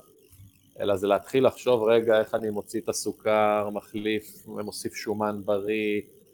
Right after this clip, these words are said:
אה, ערכים, אה,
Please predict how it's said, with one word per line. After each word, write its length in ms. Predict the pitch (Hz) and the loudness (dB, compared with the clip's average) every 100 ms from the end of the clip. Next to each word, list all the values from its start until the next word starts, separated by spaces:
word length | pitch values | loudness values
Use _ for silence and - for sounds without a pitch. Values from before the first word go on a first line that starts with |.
| - _ _ _ - - | -20 _ _ _ -14 -6
אה, 120 | 104 110 | -4 0
ערכים, 760 | 104 104 - 147 143 131 113 104 _ _ _ _ - | 0 -2 0 4 4 4 0 -6 _ _ _ _ -12
אה, 420 | 104 101 101 101 | -4 -2 0 0